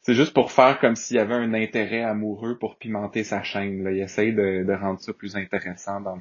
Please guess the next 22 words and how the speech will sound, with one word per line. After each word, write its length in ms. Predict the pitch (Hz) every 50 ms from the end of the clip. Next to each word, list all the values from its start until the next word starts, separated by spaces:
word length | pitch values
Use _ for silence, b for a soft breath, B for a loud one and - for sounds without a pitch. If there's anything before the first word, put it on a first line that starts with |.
| - _
fond, 180 | - 98 104 131 147
mais, 300 | 139 113 98 95 92 92
euh, 180 | 92 90 92 92
c'est, 200 | 90 - - -
c'est 160 | - - - 104
inoffensif, 800 | 104 104 104 104 98 - - 101 95 92 92 - - - - - _ _
là, 200 | - - - -
cette 100 | - - -
affaire-là. 500 | - - - 50 - - - - - - - _ _ _ _ _ -
Fait 80 | 95
que 140 | - - 107
va, 360 | 95 95 101 98 95 95 92
va 140 | 92 104 120
chercher 320 | - - - - - 120
ça 160 | 117 - 131 -
sur 180 | - - 120 117
YouTube, 480 | 113 107 104 - - 123 156 170 143
abonne-toi, 600 | 117 110 107 107 110 113 113 110 127 120 120 147
euh, 240 | 175 175 151 120 117
c'est 140 | 113 - 117
vraiment, 400 | 117 113 110 107 113 139 160 165 156
euh, 320 | 131 120 117 113 113 110